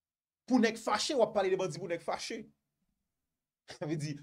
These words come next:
ou tout, m panse ke nou menm k ap gade m la, nou deja g on ide, enhen <laughs>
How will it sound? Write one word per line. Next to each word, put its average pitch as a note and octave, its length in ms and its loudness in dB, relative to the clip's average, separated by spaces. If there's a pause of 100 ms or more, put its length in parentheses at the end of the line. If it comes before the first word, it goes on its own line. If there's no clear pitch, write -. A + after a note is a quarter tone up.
ou D#3 220 -10
tout, G#3+ 200 -8
m D#3 120 -4
panse F3 200 -2
ke F3 80 -4
nou E3 100 -4
menm D#3 100 -4
k D3+ 60 -2
ap - 80 -2
gade D#3+ 140 -2
m F#3 60 -2
la, F#3 80 -2
nou D#3+ 100 -6
deja E3+ 160 0
g D3+ 80 -6
on F3 80 -6
ide, F#3 220 -4 (1400)
enhen G3 320 0
<laughs> - 80 -20